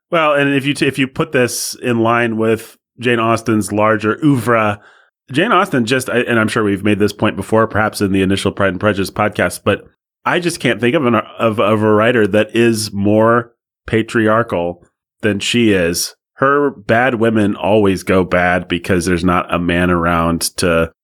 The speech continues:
curb them, and that's Lady Catherine, and that's Missus Bennet, and that's Emma Woodhouse. Insofar as Emma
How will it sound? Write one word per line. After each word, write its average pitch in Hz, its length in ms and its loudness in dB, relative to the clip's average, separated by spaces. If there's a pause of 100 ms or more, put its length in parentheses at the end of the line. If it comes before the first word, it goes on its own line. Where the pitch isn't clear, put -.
(280)
curb 104 280 -4
them, 82 260 -2
and 82 100 -2
that's 85 200 0
Lady 76 240 0
Catherine, 98 760 -2 (320)
and 85 120 -2
that's 85 220 -2
Missus 87 380 0
Bennet, 87 540 -2 (320)
and 85 80 -2
that's - 360 0 (280)
Emma 107 280 2
Woodhouse. 104 800 0
Insofar 104 600 0
as 92 280 -2
Emma 98 500 0